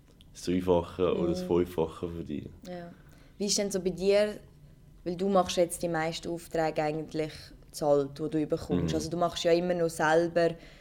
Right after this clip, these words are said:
Speaker 2: wenn du mal Lust hast auf etwas, dann
Speaker 1: Genau,
Speaker 2: machst du es
Speaker 1: genau.
Speaker 2: natürlich auch gratis. Aber jetzt, wie ist es bei dir gekommen, dass du so die ersten zahlten Aufträge gehabt hast? Oder wie hast du an denen,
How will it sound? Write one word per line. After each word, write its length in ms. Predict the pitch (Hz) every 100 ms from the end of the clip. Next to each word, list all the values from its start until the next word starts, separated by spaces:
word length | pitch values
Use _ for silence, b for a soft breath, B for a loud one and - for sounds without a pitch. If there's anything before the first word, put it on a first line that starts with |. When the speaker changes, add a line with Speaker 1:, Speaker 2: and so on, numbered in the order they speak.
| B B
Speaker 2:
wenn 120 | 175
du 80 | 170
mal 160 | 156 170
Lust 240 | 240 -
hast 140 | 226
auf 80 | 220
etwas, 360 | 220 220 220 214
dann 160 | 175
Speaker 1:
Genau, 140 | 170 165
Speaker 2:
machst 160 | 160
du 40 | 160
es 60 |
Speaker 1:
genau. 120 | 156 143
Speaker 2:
natürlich 180 | 160
auch 80 | 160
gratis. 680 | 165 180 196 196 202 196 - B B B B
Aber 260 | - 180 180
jetzt, 220 | 175 -
wie 100 | 170
ist 120 | 196
es 100 | 214 -
bei 100 | 202
dir 160 | 208
gekommen, 260 | 208 196 196
dass 140 | 185
du 60 | 185
so 100 | 180
die 280 | 180 - 175
ersten 300 | 180 - 170
zahlten 420 | - 165 165 170
Aufträge 600 | 170 185 196 - 208 214 -
gehabt 100 | 202
hast? 300 | 202 208 190
Oder 140 | 170
wie 120 | 180
hast 180 | 170 -
du 60 | 170
an 80 | 165
denen, 340 | 160 156